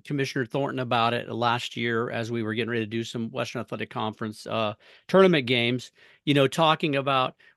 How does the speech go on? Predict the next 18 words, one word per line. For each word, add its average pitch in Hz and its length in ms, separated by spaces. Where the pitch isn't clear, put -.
we 151 120
wanna 170 280
get 160 140
the 147 100
seeding 185 380
correct 143 560
so - 240
we 151 140
can 147 100
have 147 140
our 135 80
best 135 340
teams, 143 300
you 139 100
know, 127 80
advance. 147 460
But 170 160
also 180 400